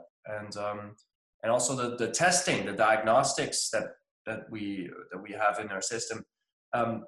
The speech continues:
they're not set up for that either. You know, if you take a look at people's, you know, something as simple as a thyroid marker, uh,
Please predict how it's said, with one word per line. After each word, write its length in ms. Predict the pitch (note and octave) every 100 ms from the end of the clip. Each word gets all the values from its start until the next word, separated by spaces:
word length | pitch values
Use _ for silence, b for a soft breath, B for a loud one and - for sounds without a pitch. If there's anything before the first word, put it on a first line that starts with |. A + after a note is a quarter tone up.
| -
they're 160 | B2
not 240 | C#3+ D#3 -
set 140 | E3
up 120 | E3
for 100 | E3
that 140 | E3 D#3
either. 300 | E3+ G#3 C3
You 100 | - -
know, 120 | B2+ D#3
if 80 | C#3
you 100 | C3+
take 220 | D#3+ D#3+
a 40 |
look 200 | D3+ D3+
at 140 | C#3+ -
people's, 560 | D3 D#3 D3+ - - _ _ - - _ _
you 80 | B2+
know, 80 | A2+
something 280 | C3+ C3+
as 100 | C3
simple 180 | D3 C3+
as 80 | C3
a 80 | G#2 -
thyroid 400 | B2+ D#3 B2+ G2
marker, 480 | F2 F2+ - F#2 F2 -
uh, 60 | F2+